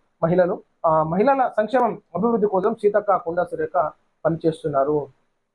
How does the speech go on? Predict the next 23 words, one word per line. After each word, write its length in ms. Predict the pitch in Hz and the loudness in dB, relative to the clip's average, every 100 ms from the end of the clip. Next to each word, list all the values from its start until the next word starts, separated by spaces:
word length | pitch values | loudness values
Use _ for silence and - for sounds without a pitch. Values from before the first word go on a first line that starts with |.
| _ _ _ - | _ _ _ -2
మరి 120 | 190 | -2
ఇంతగా 280 | 147 208 220 | 2 2 2
అభివృద్ధి 420 | 208 214 220 208 | 2 0 -2 0
చెందుతుంటే 760 | 214 208 202 196 190 165 - - _ _ 185 | 0 0 0 -2 2 2 0 -6 _ _ 0
ఏదైనా 220 | 190 170 | 0 0
గ్రామాలలో 520 | 170 180 226 226 220 | 0 2 2 2 2
పోయి 160 | 226 220 | 0 0
మహిళలను 320 | 190 214 208 | 0 2 0
ఒకసారి 300 | 190 196 196 | -2 -2 0
పలకరిస్తే 600 | 190 185 190 185 208 180 | -2 -4 -8 -4 -2 0
ఏముంది, 640 | 175 196 196 196 190 - _ _ _ 165 | -2 0 0 2 0 -2 _ _ _ 2
ఏమున్నా 260 | 208 220 226 | 2 4 0
పేపర్లో 420 | 220 202 220 214 | 0 0 2 0
మాత్రమే 400 | 208 202 202 208 | 0 0 0 2
వస్తుంటది, 720 | 196 - 185 196 202 196 - - | 0 -4 -2 2 2 0 -6 -4
వార్తలలో 420 | 160 175 208 196 190 | -2 0 0 0 0
మాత్రమే 360 | 180 180 180 | -2 -2 -6
వస్తుంటది, 340 | 170 180 175 170 | -6 -4 -2 0
కానీ 300 | 180 180 - _ _ 160 | 0 -2 -6 _ _ -4
అక్కడ 200 | 160 180 | 0 0
చేసింది 500 | 165 170 180 196 185 | 2 0 2 2 2
ఏం 140 | 185 | 4
లేదు. 200 | 180 185 | 2 2